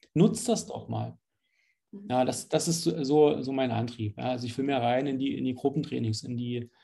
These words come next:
Speaker 2: Okay.
Speaker 1: ja, ins, ins Trainerbusiness, ins Seminare geben an sich. Und es
Speaker 2: Okay.
Speaker 1: geht doch jetzt los. Also ich starte jetzt demnächst die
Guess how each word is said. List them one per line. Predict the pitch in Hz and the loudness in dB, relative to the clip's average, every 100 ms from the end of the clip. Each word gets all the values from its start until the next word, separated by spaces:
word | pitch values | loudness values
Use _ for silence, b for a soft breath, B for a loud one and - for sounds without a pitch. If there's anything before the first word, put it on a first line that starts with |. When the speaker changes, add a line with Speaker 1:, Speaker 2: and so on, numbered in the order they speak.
| b b b | b b b
Speaker 2:
Okay. | - - | -20 -10
Speaker 1:
ja, | 135 - | -6 -6
ins, | - 113 - | -8 -10 -12
ins | - 113 | -10 -6
Trainerbusiness, | - 135 147 143 147 143 - | 0 2 2 -2 -2 -2 -2
ins | 143 139 | -4 -2
Seminare | 127 127 113 113 120 | -2 0 0 -2 -4
geben | 117 120 113 | -4 -2 0
an | 107 | 0
sich. | 104 101 - _ _ _ - | -2 -6 -10 _ _ _ -8
Und | 110 | -2
es | 117 | 0
Speaker 2:
Okay. | - | 2
Speaker 1:
geht | 151 | 0
doch | 156 | 2
jetzt | 135 120 | 0 2
los. | 135 175 208 - - | 4 6 6 2 -8
Also | 143 135 | -8 -6
ich | 135 | -2
starte | - 131 | 2 2
jetzt | 151 - | 2 -2
demnächst | 143 143 151 - | -2 0 0 -2
die | 131 131 131 | 2 4 4